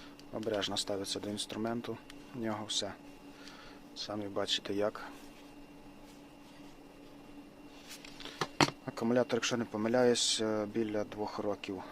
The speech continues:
в роботі. Так, спершу діагностика по банках. Чотири десять. Бачимо, що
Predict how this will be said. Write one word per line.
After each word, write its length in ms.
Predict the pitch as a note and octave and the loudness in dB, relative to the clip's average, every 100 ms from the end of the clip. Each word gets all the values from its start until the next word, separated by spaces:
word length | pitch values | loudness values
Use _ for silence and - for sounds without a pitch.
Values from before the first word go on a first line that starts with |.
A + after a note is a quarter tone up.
| - | -6
в 80 | G#2 | 0
роботі. 460 | G#2 G2+ F#2 - G#2 - - - - - - - - - - - - - | 0 2 -2 -4 -8 -10 -16 -16 -16 -18 -18 -14 -14 -14 -16 -18 -16 -10
Так, 260 | - - | -8 -8
спершу 520 | - - A#2+ - B2 A#2 - | -2 4 4 4 -2 -4 -2
діагностика 560 | A2+ A2+ A#2+ - - | 0 0 0 -2 -4
по 120 | - G#2+ | -4 -2
банках. 480 | G2 - - - - - - - - - - - - | -2 -4 -8 -10 -12 -16 -18 -18 -18 -18 -18 -16 -6
Чотири 380 | - - G#2+ G2+ | -4 0 0 4
десять. 440 | A2+ A2+ - - - - - - - - | 4 4 0 -6 -12 -16 -14 -14 -14 0
Бачимо, 380 | A#2+ - A2+ A2+ | 2 4 4 2
що 300 | - A2 | 4 4